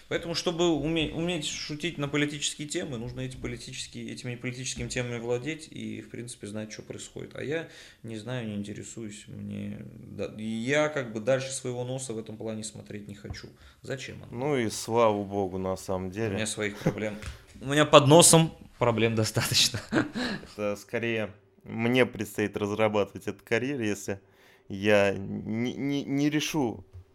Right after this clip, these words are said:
Speaker 2: все это бросить в одночасье. Вот, ну, посмотрим. Вот, ну, я думаю, надо постепенно закругляться. Я вот парочку вопросов еще задам, таких, э, ну, скажем, блиц.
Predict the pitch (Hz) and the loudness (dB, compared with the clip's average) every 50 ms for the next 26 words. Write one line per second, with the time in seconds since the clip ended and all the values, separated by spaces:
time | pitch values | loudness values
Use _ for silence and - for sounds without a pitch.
0 | - _ _ _ - - - - - - - - - - - 147 131 123 139 123 | -20 _ _ _ -20 -20 -18 -14 -12 -12 -10 -8 -6 0 2 0 0 0 -4 -4
1 | 120 131 147 170 165 - - - 113 110 104 107 110 104 - - 113 98 - - | 0 2 2 2 2 0 -4 -8 -6 -4 -2 0 -2 -2 -2 -4 -6 -6 -6 -8
2 | 107 101 110 - - - _ _ _ - - - - - - - _ _ _ - | -14 -14 -16 -18 -20 -20 _ _ _ -20 -20 -20 -20 -20 -20 -20 _ _ _ -4
3 | 95 92 90 - 117 147 160 143 - - 117 110 - 120 104 95 - 98 - - | -4 -4 -2 0 0 0 0 0 -2 -4 -4 -4 0 -2 -2 -2 -2 -6 -10 -10
4 | - _ _ - - - - - - - _ _ - 120 113 104 107 139 190 220 | -14 _ _ -20 -20 -20 -20 -20 -20 -20 _ _ 0 0 0 2 4 6 6 6
5 | 208 180 143 117 127 123 117 139 165 170 160 190 190 170 156 147 151 156 143 135 | 6 6 2 -2 -6 0 6 8 8 8 8 6 6 6 6 8 8 6 6 4
6 | 135 - - 135 - - - 131 - 156 151 139 127 123 120 110 104 98 101 104 | 0 0 -2 -10 -10 -8 -10 0 4 4 6 6 6 6 6 6 4 4 0 -2
7 | 107 110 110 123 107 - 147 151 175 214 220 220 220 - - 113 104 101 98 107 | -6 -6 -6 -4 -4 -4 -4 2 2 4 4 2 0 -2 -2 0 0 0 4 4
8 | 120 120 117 117 113 117 113 113 - - _ - - - - - _ _ - 139 | 6 6 6 6 4 2 -2 -4 -10 -12 _ -12 -12 -12 -20 -20 _ _ 8 10
9 | 139 131 123 - - - 135 127 123 127 123 - 143 151 143 127 - - 110 - | 10 10 6 2 -4 -4 0 4 4 4 4 4 2 2 2 2 0 -6 -12 -14
10 | 120 110 - - 113 107 113 123 127 127 175 202 208 202 170 120 - 110 101 - | -12 -8 -4 -4 0 4 4 4 6 8 6 6 6 4 0 0 0 -2 -2 -2
11 | - 113 - - - - 98 92 95 95 92 90 98 - - - - _ - _ | -4 -8 -10 -10 -8 -4 -2 0 0 0 0 -2 -6 -10 -16 -20 -20 _ -20 _
12 | - - - 120 107 113 113 107 104 117 135 135 151 143 120 - - - - | -16 -8 -6 -4 -2 -2 -2 -2 0 0 2 2 2 -2 -4 -4 -6 -6 -6